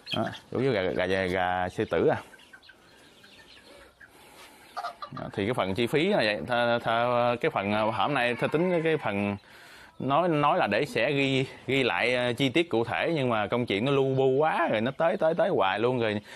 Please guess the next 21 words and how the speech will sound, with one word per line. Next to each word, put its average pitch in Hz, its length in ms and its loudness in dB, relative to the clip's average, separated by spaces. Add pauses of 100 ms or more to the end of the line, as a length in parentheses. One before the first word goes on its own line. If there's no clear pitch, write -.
(180)
với 170 120 0
hơn 143 180 0
nữa 127 60 2
nó 156 100 2
té 170 300 0
ra, 135 260 0 (680)
nó 175 60 -2
té 165 180 2
tiền 117 220 2
ra 127 80 2
rất 160 180 2
là 123 60 0
nhiều, 113 300 2
cho 127 60 2
nên 131 240 2
là 104 880 2
không 135 240 -2
có 160 80 0
thể 156 100 0
ghi, 139 320 0
ghi 139 120 -2